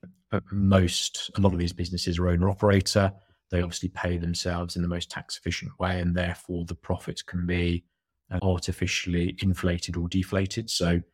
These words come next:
obviously appropriate adjustments have to be applied.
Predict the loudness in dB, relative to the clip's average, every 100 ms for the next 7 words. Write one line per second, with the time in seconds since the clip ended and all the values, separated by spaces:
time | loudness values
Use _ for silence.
0 | -20 _ _ -16 -8 -2 -2 -2 -4 -6
1 | -8 -6 -8 -10 -12 -12 _ -16 -8 -6
2 | -6 -8